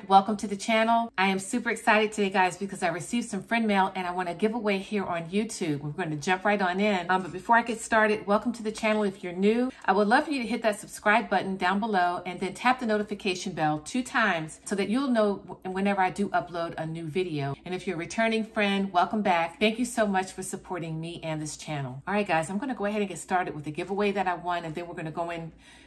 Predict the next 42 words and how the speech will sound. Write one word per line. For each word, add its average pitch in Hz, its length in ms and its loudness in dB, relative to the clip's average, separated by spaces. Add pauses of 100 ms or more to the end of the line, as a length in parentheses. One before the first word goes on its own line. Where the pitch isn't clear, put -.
(120)
to 196 300 0
the 156 160 -2
friend 226 260 0
mail 170 160 0
that 151 140 -2
I 139 80 -2
received. 147 540 -4
Giveaway 220 480 4
was 175 180 -6
being 165 160 -10
hosted 220 560 0
by 156 160 0
Rhonda 196 720 0
Coleman, 151 560 0
and 143 100 -8
she 214 140 -6
has 220 160 -4
a 233 40 -6
YouTube 226 360 -4
channel. 143 340 -4
I'm 156 180 -6
gonna 202 200 0
link 240 260 0
it - 80 -8
down 170 220 -4
below, 175 540 2
and, 170 360 -2
um, 160 140 0
so 156 140 -8
that 160 160 -4
you 202 100 -4
can 208 140 -2
go 196 100 0
over 170 140 -2
and 160 80 -6
check 185 240 -4
out 170 160 -4
Rhonda's 165 280 -6
channel 165 440 -4
if 180 160 -8
you 202 100 -2
haven't 196 380 -2